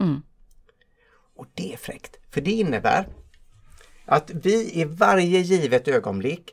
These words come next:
Speaker 2: har potentialen
Speaker 1: Mm.
Speaker 2: att tänka en ny tanke. Och när du har potentialen att tänka en ny tanke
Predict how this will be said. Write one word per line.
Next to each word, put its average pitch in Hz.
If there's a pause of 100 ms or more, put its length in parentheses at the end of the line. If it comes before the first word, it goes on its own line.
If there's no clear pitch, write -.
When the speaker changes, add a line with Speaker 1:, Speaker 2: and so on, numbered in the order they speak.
(140)
Speaker 2:
har 160
potentialen 151 (180)
Speaker 1:
Mm. 165
Speaker 2:
att 147
tänka 139
en 123
ny 110
tanke. 113 (1040)
Och 175
när 170
du 160
har 160
potentialen 160
att 175
tänka 156
en 131
ny 117
tanke 127